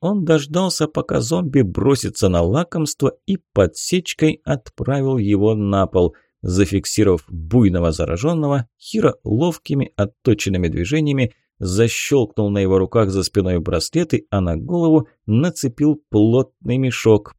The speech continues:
после чего рывком поднял его на ноги. Зомби пытался рыпаться, что-то сделать, но хватка парня была железной. "Тогда остальное обсудим позже".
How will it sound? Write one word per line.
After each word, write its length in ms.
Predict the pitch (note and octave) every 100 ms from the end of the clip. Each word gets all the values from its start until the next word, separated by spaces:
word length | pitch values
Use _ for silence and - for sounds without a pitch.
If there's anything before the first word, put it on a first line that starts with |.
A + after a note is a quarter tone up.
| -
после 300 | G#2 F#2 -
чего 280 | - B2+ E3+
рывком 800 | G2 G#2 F#2 - - A2 C#3+ C3+ _
поднял 480 | B2 B2 A2+ A#2+ A2
его 200 | G#2+ A2+
на 220 | A2 G2
ноги. 360 | F2+ E2 E2+ - _ _ _ _ _
Зомби 420 | - G2 F3+ C#3+
пытался 500 | G#2 G2 - F2+ G2+
рыпаться, 580 | G#2+ E3 E3+ D3+ D3 -
что-то 560 | G2+ - - D#3 - F#2+
сделать, 1000 | E2 E2+ G2+ F#3+ F3 D#3+ - - - - _ -
но 400 | - F#2 A#2+ G#3+
хватка 800 | - - E3+ D3+ E3 - - D#3+ _ -
парня 500 | B2+ C#3+ - C3+ C#3+
была 420 | A#2 A#2+ G2 G2
железной. 800 | E2+ G#2+ A2 F#2+ F2 F#2+ E2+ - _ _ _ _ _ _ _ _ -
"Тогда 380 | G#2 G2+ A#2+ -
остальное 600 | A#2 - - A2+ A#2+ A2+
обсудим 600 | G#2+ - - C#3 C3+ B2+
позже". 600 | - F#3 F#3+ F#2+ F#2 D#2+